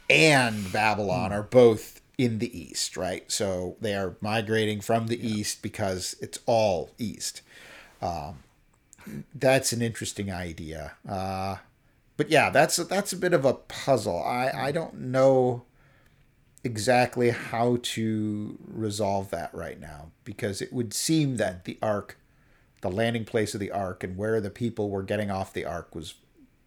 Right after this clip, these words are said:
Speaker 1: farther to the north than,
Speaker 2: Yeah.
Speaker 1: than Babylon.
Speaker 2: Yeah. Is it, I, I, I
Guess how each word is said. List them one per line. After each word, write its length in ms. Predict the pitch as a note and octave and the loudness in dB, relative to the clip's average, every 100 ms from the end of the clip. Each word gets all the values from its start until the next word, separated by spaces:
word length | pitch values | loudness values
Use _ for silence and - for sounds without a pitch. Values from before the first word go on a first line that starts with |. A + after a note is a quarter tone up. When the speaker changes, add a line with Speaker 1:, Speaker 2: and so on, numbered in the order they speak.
| _ _ _ | _ _ _
Speaker 1:
farther 360 | - G#2+ G#2 G2+ | -2 0 0 -2
to 200 | - F#2+ | -4 -6
the 100 | G2 | -4
north 460 | F#2+ B2 G3+ - - _ _ _ _ - | -6 -6 -8 -14 -20 _ _ _ _ -14
than, 440 | F2+ F2 E2 D#2+ F#2 _ _ _ _ _ | -6 -6 -6 -10 -16 _ _ _ _ _
Speaker 2:
Yeah. 140 | A#2+ F#2 | -12 -10
Speaker 1:
than 120 | F#2 | -6
Babylon. 560 | F2 F2 - - - - _ _ _ _ _ _ _ _ _ - - - | -4 -6 -10 -16 -18 -20 _ _ _ _ _ _ _ _ _ -20 -20 -10
Speaker 2:
Yeah. 180 | A#2+ E2+ - - - - - - - - | -8 -8 -12 -18 -14 -12 -12 -12 -4 4
Is 240 | A#3 - | 4 4
it, 120 | B3 - - | -4 -8 0
I, 480 | G3 - F3+ D#3 D#3 - | 2 6 8 8 4 4
I, 100 | C#3+ | 4
I 100 | D#3+ | 4